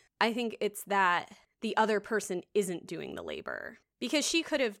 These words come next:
just as easily, like, ignored the glass by the sink like he did, right? And just let it sit. It was important to her, so she didn't. But, and she pointed, we, she at least pointed it out to him and had him take care of it, if not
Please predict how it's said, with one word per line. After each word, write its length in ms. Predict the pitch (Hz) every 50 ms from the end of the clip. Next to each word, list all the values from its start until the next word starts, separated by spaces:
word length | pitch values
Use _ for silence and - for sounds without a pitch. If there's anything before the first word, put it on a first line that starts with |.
| _ -
just 280 | - 226 214 - -
as 140 | 220 202 190
easily, 600 | 196 180 180 175 180 170 170 160 156 160 160 - -
like, 260 | - 160 156 - - -
ignored 400 | 190 175 180 180 160 156 160 165 -
the 80 | - 160
glass 380 | - - - - 170 - -
by 180 | - - - -
the 100 | - -
sink 380 | - - - - - - - _ _ _ -
like 180 | - - -
he 160 | - - 160 -
did, 260 | 190 - - 196 190
right? 300 | 175 165 147 143 190 - _ _ _ _ _ _ _ _ _ _ _ _ _ -
And 140 | - 180 180
just 160 | 165 - -
let 260 | 175 180 175 165 160
it 120 | 156 -
sit. 300 | - - - - - - - _ - - - _ _ _ _ _ _ _ _ _ _ _ -
It 100 | 269 285
was 120 | 311 277
important 380 | 294 285 240 302 392 381 339 302
to 80 | 247
her, 280 | 180 208 175 139 156 214 233
so 160 | - - 214
she 160 | 208 - 208
didn't. 400 | 190 220 233 196 180 156 - - _ _ _ _ _ _ _ _ _ _ _ _ -
But, 400 | 220 208 185 185 180 - - - _ _
and 160 | - - 214 208
she 100 | - 214
pointed, 440 | 196 240 233 226 208 190 - -
we, 100 | 214 226
she 180 | - - - 269
at 80 | 247 233
least 280 | 247 294 294 - -
pointed 300 | - 269 254 240 226 196
it 100 | 185 180
out 180 | 180 175 - -
to 100 | - 190
him 280 | 165 190 185 170 160
and 140 | 151 165 170
had 180 | 175 180 151 156
him 180 | 151 185 165
take 220 | - - - - -
care 160 | - - -
of 100 | - -
it, 160 | - - - -
if 120 | - 180
not 320 | 175 185 175 170 160 160